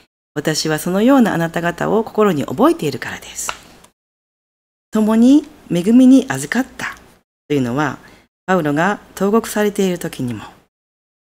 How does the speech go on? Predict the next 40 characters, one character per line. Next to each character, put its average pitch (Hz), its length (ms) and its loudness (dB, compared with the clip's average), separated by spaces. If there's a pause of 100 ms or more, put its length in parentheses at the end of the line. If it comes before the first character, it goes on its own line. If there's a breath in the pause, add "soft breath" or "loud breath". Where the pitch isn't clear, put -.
(300)
パ 170 100 0
ウ 151 40 0
ロ 131 120 -2
が 113 260 -6
投 160 100 -4
獄 165 160 -2
さ 160 140 -4
れ 151 80 -2
て、 143 400 -2
本 160 140 -4
当 160 100 -4
に 151 160 0
真 139 120 0
夜 175 60 0
中 143 260 -4
に 104 220 -10 (120)
パ 131 80 -6
ウ 120 80 -4
ロ 117 100 -6
が、 107 220 -10 (500 loud breath)
シ 143 140 -4
ラ 135 100 -2
ス - 120 -8
が 151 320 -6 (220)
賛 240 280 2
美 143 140 -2
を 107 60 -10
し - 100 -10
て - 180 -10
い - 40 -16 (420)
た 113 120 -6
ら、 127 360 -6
大 160 180 -2
地 226 80 -2
震 160 240 0
が 117 100 -6
起 110 60 -12
こ 110 120 -10
っ - 40 -12
て、 175 400 -6